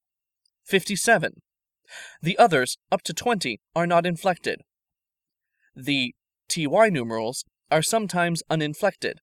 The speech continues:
sometimes inflected like adjectives. Tritira manna mayen. When uninflected, the T Y numerals are regarded as nouns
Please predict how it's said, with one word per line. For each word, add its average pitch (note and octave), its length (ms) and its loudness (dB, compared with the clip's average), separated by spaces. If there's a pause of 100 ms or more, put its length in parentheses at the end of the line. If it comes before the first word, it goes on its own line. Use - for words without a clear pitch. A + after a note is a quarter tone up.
(260)
sometimes D#3+ 680 -2
inflected D#3 520 -2
like C#3 180 0
adjectives. - 640 -4 (880)
Tritira C3 760 0
manna F#3+ 440 -2
mayen. B2 520 -4 (1200)
When F#3 240 4
uninflected, F3+ 680 0 (340)
the D#3+ 100 -2
T A#3+ 220 0
Y G#3 220 0
numerals D#3 540 -2
are C#3+ 100 2
regarded D3+ 480 -2
as C3 180 -2
nouns C#3+ 540 -4